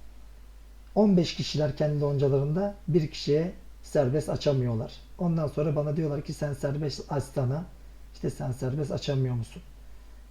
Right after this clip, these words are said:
Yanlış anlamayın da ben serbest açamıyor değilim. Siz serbest açamıyorsunuz.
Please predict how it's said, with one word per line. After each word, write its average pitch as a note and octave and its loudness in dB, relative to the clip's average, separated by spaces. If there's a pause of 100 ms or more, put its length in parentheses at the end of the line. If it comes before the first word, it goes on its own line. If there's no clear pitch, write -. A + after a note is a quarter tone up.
(120)
Yanlış E3+ 2
anlamayın D#3+ 4
da C3 -6
ben D3+ 2
serbest D3 -2
açamıyor C#3+ 0
değilim. D#3 0 (420)
Siz - -6
serbest C3 2
açamıyorsunuz. B2 0